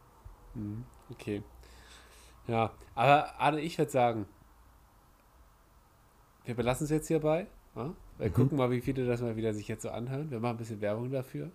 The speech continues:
Speaker 1: Aber ich sag mal so, ja, bei einer, wenn das N groß genug ist, dann hören wir uns hier wieder, Leute.
Speaker 2: So. Ein, ein Schmankerl hab ich noch zum Abschluss.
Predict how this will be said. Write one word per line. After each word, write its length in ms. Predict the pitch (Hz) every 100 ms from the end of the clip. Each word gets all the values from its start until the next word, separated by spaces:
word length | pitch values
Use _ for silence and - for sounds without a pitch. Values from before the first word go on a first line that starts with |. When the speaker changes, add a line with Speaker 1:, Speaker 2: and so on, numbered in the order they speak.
| _ _ _ - - _ -
Speaker 1:
Aber 100 | 113
ich 60 | 117
sag 120 | 127
mal 120 | 117
so, 280 | 123 135 202 _
ja, 240 | - 131 175
bei 100 | -
einer, 260 | 147 143 139 - - _ _ _ _ _ _ _ _ _ _ _ _ _
wenn 220 | 185 147 127
das 140 | 127
N 200 | 120 156
groß 280 | - 147 147
genug 260 | 131 151
ist, 260 | 175 190 -
dann 120 | 139
hören 140 | 135 143
wir 60 |
uns 120 | 139
hier 140 | 143 123
wieder, 280 | 104 90 - _
Leute. 320 | - - - - _ _ _ _ -
Speaker 2:
So. 380 | 98 95 82 - - _ _ _ _ _ _ - - - _ -
Ein, 280 | 117 123 123 -
ein 320 | 117 120 110
Schmankerl 380 | - 117 117 117
hab 80 | 110
ich 60 |
noch 100 | 110
zum 100 | -
Abschluss. 440 | - - 113 107